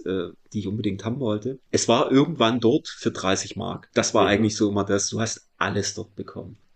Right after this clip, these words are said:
Speaker 1: Und da ist auch die Sammlung extrem gewachsen, muss ich sagen. A,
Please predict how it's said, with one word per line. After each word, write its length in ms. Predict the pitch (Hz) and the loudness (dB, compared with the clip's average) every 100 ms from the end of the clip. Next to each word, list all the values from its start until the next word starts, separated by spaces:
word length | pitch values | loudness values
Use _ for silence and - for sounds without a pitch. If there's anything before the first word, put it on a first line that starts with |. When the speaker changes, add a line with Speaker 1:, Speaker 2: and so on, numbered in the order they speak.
| _ _ | _ _
Speaker 1:
Und 340 | 107 101 101 - | -2 -2 -2 0
da 320 | 110 135 180 | 2 4 4
ist 280 | - - - | 2 0 2
auch 280 | 120 120 - | 2 2 -2
die 160 | - | -4
Sammlung 440 | 107 104 110 123 107 | 0 2 2 2 0
extrem 460 | 92 - - 95 | -4 -6 -4 -4
gewachsen, 520 | 92 92 92 - 90 92 _ _ - | -4 -6 -6 -8 -10 -14 _ _ -12
muss 200 | 101 95 | -10 -8
ich 120 | - | -8
sagen. 400 | 92 92 - - - - - _ | -8 -8 -10 -16 -20 -20 -20 _
A, 260 | 104 123 | 2 2